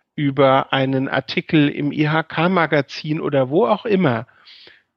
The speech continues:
schaffe ich es, über diese Offline-Medien auf meine Webseite aufmerksam zu machen oder meinen Blog oder meinen Shop, je nachdem, was ich anbiete,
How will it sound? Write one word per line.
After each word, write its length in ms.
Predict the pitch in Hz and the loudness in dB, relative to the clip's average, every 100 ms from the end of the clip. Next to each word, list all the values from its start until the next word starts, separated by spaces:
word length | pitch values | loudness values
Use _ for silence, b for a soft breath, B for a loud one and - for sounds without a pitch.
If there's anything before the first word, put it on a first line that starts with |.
| _ | _
schaffe 420 | 202 180 139 - | 0 2 0 -2
ich 200 | 208 - | -6 -6
es, 180 | 240 220 | -10 -8
über 260 | 170 151 143 | -6 -2 -2
diese 440 | 151 135 127 - | -2 -6 -8 -4
Offline-Medien 1080 | 165 151 196 180 180 180 180 190 190 202 208 | -4 -4 0 2 2 0 -2 -2 0 0 0
auf 200 | 151 - | -6 -4
meine 260 | 135 131 | -4 -2
Webseite 560 | 127 143 - 147 135 135 | 0 -2 0 0 0 0
aufmerksam 640 | 151 - 180 175 - 170 | 0 0 -2 -2 -2 -4
zu 160 | 165 180 | -4 -4
machen 380 | 170 165 196 196 - | -2 -2 -4 -6 -2
oder 240 | 131 120 | 0 0
meinen 300 | 117 117 123 | 0 -2 0
Blog 340 | 147 196 - | 2 0 -2
oder 240 | - 131 117 | -8 -6 -6
meinen 260 | 117 127 | -8 -10
Shop, 380 | 127 - 214 - | -4 0 -2 -4
je 140 | - 139 | -14 -8
nachdem, 400 | 127 - 135 131 | -8 -6 -6 -6
was 180 | 127 127 | -8 -10
ich 160 | - | -4
anbiete, 560 | 147 165 165 165 170 | -2 -2 -6 -4 -2